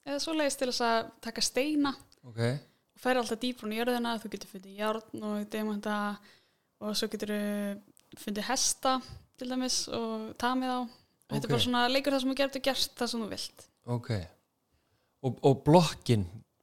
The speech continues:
Speaker 2: hvað er það?
Speaker 1: Það eru sem sagt, hérna, kassarnir sem þú ert með.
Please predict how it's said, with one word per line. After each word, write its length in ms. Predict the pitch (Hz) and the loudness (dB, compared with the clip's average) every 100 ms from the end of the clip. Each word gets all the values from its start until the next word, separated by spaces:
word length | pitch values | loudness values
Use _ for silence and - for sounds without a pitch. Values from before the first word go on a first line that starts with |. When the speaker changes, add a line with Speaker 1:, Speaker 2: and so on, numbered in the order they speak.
| _ - | _ 4
Speaker 2:
hvað 140 | 117 | 4
er 60 | 101 | 4
það? 200 | 92 - - | 0 -2 -8
Speaker 1:
Það 260 | 240 240 240 | 4 6 8
eru 140 | 240 | 6
sem 160 | 240 247 | 4 2
sagt, 280 | 240 233 - - - | 0 -2 -4 -6 -2
hérna, 460 | 240 226 226 220 214 - | -2 0 0 2 0 -2
kassarnir 720 | - 285 - 226 196 180 - - _ _ _ _ _ - | 2 4 6 4 2 -2 -4 -8 _ _ _ _ _ -8
sem 300 | - 233 220 | -4 -2 -2
þú 160 | 214 | -2
ert 120 | 214 220 | -4 -4
með. 180 | 214 | -6